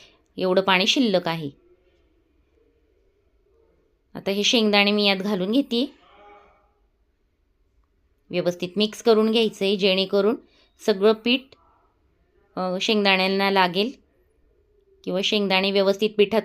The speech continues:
कोट होतील अशा प्रकारे. तर व्यवस्थित मिक्स करून घेते. तुम्ही पिठाची कन्सिस्टन्सी पाहिली आहे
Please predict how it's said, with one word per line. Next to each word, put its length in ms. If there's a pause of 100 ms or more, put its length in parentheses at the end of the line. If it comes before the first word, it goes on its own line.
कोट 240
होतील 260
अशा 180
प्रकारे. 420 (2250)
तर 60
व्यवस्थित 460
मिक्स 240
करून 300
घेते. 500 (2250)
तुम्ही 160
पिठाची 380
कन्सिस्टन्सी 680
पाहिली 480
आहे 120